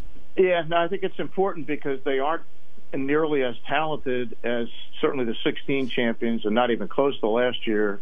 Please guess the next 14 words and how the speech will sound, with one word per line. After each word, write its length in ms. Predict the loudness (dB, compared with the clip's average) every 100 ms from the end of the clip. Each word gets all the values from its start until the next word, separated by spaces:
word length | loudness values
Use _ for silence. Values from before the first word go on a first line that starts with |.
| -2
I 60 | 0
mean, 160 | 2
they 120 | 2
lost 320 | 2 2 0 -2 -2
their 180 | 0 0
top 380 | 2 2 2 -2 0
four 220 | 0 2
guys 440 | 2 2 0 0 -2 -2 -2 -2 -2 -2 -2 -2 0
from 200 | 0 2
last 440 | 2 2 0 -2 0
year 240 | 0 0
who 260 | 0 -2 0
all 400 | 0 2 0 0
went 360 | 0 -2 -2